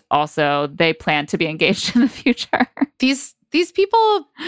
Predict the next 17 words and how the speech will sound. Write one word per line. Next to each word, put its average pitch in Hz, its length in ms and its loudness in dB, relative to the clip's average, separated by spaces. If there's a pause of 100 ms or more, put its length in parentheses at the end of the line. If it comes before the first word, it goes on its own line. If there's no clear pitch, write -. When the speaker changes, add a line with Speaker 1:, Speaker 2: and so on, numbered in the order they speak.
Speaker 2:
are 220 240 2
always 214 440 2
around 175 360 2
each 185 180 -4
other, 170 460 2
but 170 180 0
only 170 280 2
because 151 560 0
they're 151 220 2
obligated 196 640 2
to 196 100 -6
be 202 360 2
is 190 240 0
really 190 240 4
the 196 120 0
vibe. 190 360 2
Speaker 1:
Yeah. 170 400 0